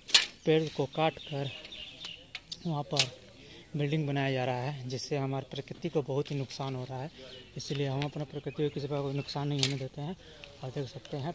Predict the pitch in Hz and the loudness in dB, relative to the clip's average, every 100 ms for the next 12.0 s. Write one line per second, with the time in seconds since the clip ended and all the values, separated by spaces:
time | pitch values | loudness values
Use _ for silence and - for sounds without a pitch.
0 | - 135 - 143 131 135 127 127 147 135 | -2 -4 0 0 2 0 0 0 2 2
1 | - 139 147 - 139 139 196 - - - | 4 4 4 4 4 4 0 -2 -2 -2
2 | - - - - - - - - - - | -2 -6 -12 -14 -14 -16 -18 -20 -18 -18
3 | - - - 147 - - - - - - | -18 -16 -14 -16 -16 -18 -18 -18 -16 -16
4 | - - - 143 139 180 180 - - - | -14 -10 -6 -4 0 0 -2 -8 -16 -18
5 | - - - - - - 135 - 135 143 | -18 -18 -20 -18 -14 -8 -6 -2 2 4
6 | 139 170 202 - - - - - - - | 6 4 4 -2 -14 -18 -18 -14 -14 -8
7 | - 135 135 - 170 - 170 156 - 175 | -2 0 0 2 0 4 6 6 6 10
8 | 214 254 - 185 - 156 147 143 - 131 | 12 12 10 4 4 0 2 2 0 -2
9 | 147 135 - - 147 - - - - - | -2 -2 -6 -6 -8 -8 -14 -18 -14 -12
10 | - - - - - - - - - - | -6 -4 -4 -6 -18 -20 -18 -18 -18 -18
11 | - - - - - - 135 139 127 127 | -18 -20 -18 -14 -14 -10 -8 -6 -6 -6